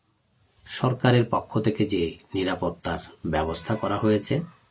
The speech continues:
প্রার্থীদের ক্ষেত্রে, গানম্যান নিয়োগ করে বা তাদেরকে আগ্নেয়াস্ত্র লাইসেন্স দিয়ে নিরাপত্তার স্বার্থে, সেই বিষয়টা যেহেতু জনগণের man to man, person to person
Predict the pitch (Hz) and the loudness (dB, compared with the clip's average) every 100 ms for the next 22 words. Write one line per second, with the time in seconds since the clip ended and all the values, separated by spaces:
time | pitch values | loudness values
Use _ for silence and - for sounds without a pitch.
0 | _ 98 - - 107 107 110 - 131 170 | _ -4 -2 0 2 2 0 0 -2 -4
1 | - - - - - - 87 92 110 113 | -8 -20 -20 -20 -14 -6 2 4 6 6
2 | 113 113 135 165 98 95 92 - 120 113 | 6 4 0 -2 0 -2 -2 -2 0 2
3 | 92 90 87 87 - 87 87 - 101 101 | 0 -2 -4 -6 -4 -2 -2 -2 -2 0
4 | 92 90 92 85 82 104 90 - 107 104 | -2 -2 -4 -6 -6 -4 -2 0 0 2
5 | 117 160 - _ - 90 82 - - - | 2 2 -2 _ -6 -4 -4 -6 -6 -4
6 | - - - 170 - _ - - - - | -4 -6 -6 -6 -6 _ -20 -20 -20 -4
7 | - 151 147 131 143 131 135 131 110 98 | 6 10 10 8 6 6 4 4 4 2
8 | - 95 95 95 98 95 87 90 - _ | 0 -2 0 0 0 -2 -4 -10 -20 _
9 | _ - 98 98 107 120 107 98 98 - | _ -6 0 2 2 2 2 0 -2 -2
10 | 87 113 104 107 - 87 - | -2 -2 -2 -2 -2 -4 -4